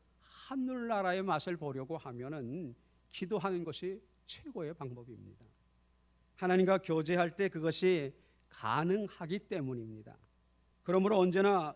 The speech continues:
은혜의 깊이 이르기를 원하는 사람들은 기도해야 합니다. 그것도 조용한 시간에 깊은 간절한 기도를 해야 됩니다. 이렇게 제자들이 주님과 함께 때로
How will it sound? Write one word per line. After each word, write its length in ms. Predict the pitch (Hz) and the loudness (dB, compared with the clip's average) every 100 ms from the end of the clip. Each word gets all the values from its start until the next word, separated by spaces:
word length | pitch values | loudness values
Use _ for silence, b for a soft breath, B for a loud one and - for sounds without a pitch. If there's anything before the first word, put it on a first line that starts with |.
| - | 2
은혜의 260 | 175 190 | 6 6
깊이 340 | 185 185 - 190 | 4 -2 -4 -2
이르기를 320 | 175 165 175 | -2 0 0
원하는 360 | 165 156 156 151 | 0 0 -2 -4
사람들은 680 | 151 143 131 147 185 127 b b b - | -6 -6 -6 -2 -2 -2 b b b -10
기도해야 540 | 185 180 156 156 143 | -4 -2 -2 -2 -6
합니다. 420 | 135 120 113 117 113 | -8 -12 -12 -16 -16
그것도 400 | - 127 143 139 b b _ | -12 -10 -8 -10 b b _
조용한 560 | - 120 120 117 117 127 | -10 -8 -8 -10 -14 -16
시간에 640 | - - - 190 165 127 _ _ _ | -18 -16 -10 -10 -10 -14 _ _ _
깊은 600 | - 139 - 151 131 98 _ | -10 -10 -10 -10 -10 -10 _
간절한 500 | - 123 131 131 147 | -12 -8 -6 -6 -8
기도를 420 | 151 135 131 143 139 - | -8 -10 -12 -12 -16 -14
해야 180 | 123 110 | -14 -12
됩니다. 400 | 104 101 101 - b b b - | -14 -16 -18 -20 b b b -2
이렇게 180 | 190 | 0
제자들이 460 | 233 175 185 180 214 | 0 2 2 2 2
주님과 380 | 180 175 175 185 | 4 4 4 2
함께 640 | 180 175 - 190 185 147 b b - | 0 -2 0 0 2 0 b b -6
때로 340 | 185 190 165 | -2 -2 -4